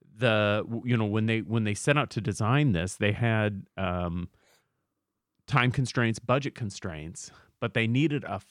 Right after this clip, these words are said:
fucking great movement. The seventy-seven fifty is obviously what they came up with, but they wound up,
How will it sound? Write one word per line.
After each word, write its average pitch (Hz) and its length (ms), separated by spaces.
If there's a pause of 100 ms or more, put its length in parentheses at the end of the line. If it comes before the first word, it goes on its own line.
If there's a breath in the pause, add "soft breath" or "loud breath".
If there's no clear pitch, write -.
(340)
fucking 113 360
great 101 680
movement. 107 600 (440 soft breath)
The 113 200
seventy-seven 127 520
fifty 110 220
is 95 80
obviously 98 400
what 92 160
they 82 80
came 85 240
up 127 180
with, - 220
but 98 160 (100)
they 107 220
wound 117 400
up, 104 240